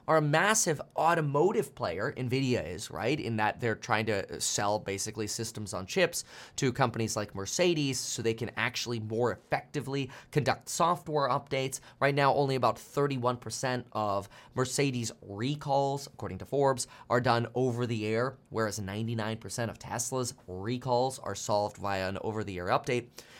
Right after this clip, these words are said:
Uh, and NVIDIA actually provides a lot of the backbone for a lot of other automotive companies, whether it's NVIDIA, or sorry, whether it's Nio,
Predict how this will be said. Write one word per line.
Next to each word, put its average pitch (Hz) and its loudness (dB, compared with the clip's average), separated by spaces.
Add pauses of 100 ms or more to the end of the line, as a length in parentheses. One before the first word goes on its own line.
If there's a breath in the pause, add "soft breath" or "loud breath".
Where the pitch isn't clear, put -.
(140 loud breath)
Uh, 139 4
and 196 4
NVIDIA 226 2
actually 180 0
provides 139 -2
a 143 -4
lot 117 -2
of 110 -8
the 107 -6
backbone 131 0
for 113 -6
a 104 -6
lot 110 0
of 110 -4
other 202 2
automotive 156 0
companies, 131 -2
whether 104 -2
it's 92 -12
NVIDIA, 127 0
or 110 0
sorry, 85 -8
whether 90 -6
it's 90 -10
Nio, 143 4